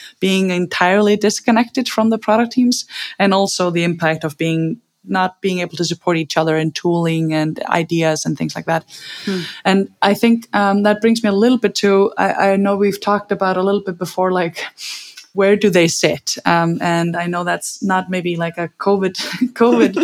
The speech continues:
Speaker 1: <laughs> covid friendly question, but I think it, it can be translated to, like, which team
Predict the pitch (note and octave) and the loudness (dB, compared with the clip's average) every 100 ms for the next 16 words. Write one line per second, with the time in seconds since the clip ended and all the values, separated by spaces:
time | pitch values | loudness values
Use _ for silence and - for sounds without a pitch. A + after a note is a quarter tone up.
0 | - - - - - A3+ G#3+ G#3 G#3+ G#3 | -2 -8 -14 -2 2 4 4 4 4 2
1 | G#3+ G#3 - E3+ F3 F3+ F3+ - F#3 G#3+ | 2 0 0 -2 0 0 0 0 2 0
2 | G#3 G#3 - - G3 - G#3 G3+ - G3+ | 2 0 -2 -2 0 2 0 0 0 2
3 | G3+ G3 F3+ E3 - F3 E3+ E3 D#3+ - | 2 0 -2 -2 0 2 4 2 0 -12
4 | - - G3+ G#3+ - - - B3 B3 B3 | -18 0 4 4 2 -6 0 4 6 4
5 | A#3+ A3+ | 4 2